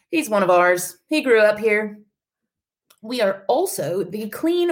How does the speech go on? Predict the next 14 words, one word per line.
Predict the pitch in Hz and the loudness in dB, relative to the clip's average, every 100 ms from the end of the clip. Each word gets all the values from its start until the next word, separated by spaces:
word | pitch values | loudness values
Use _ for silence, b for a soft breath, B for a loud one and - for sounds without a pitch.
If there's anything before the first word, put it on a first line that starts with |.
| - | 0
water | 220 330 269 180 | 0 2 0 -2
source | - 175 185 - | -4 -4 -4 -6
for | 262 | -4
the | 262 | -4
temple | 262 262 269 | -2 -4 -2
in | 269 254 | -4 -2
Jerusalem. | 269 330 - 185 175 - B B - | -4 -4 -2 -2 -2 -8 B B -8
I | 202 | -2
bet | 247 247 | -2 -2
you | 247 | -4
didn't | 254 262 233 | -2 -2 0
know | 247 233 | 0 2
that. | 190 269 302 - - - _ _ _ _ _ _ _ _ _ _ | 2 0 -2 -8 -14 -18 _ _ _ _ _ _ _ _ _ _
And, | 240 247 233 202 | 0 0 0 -4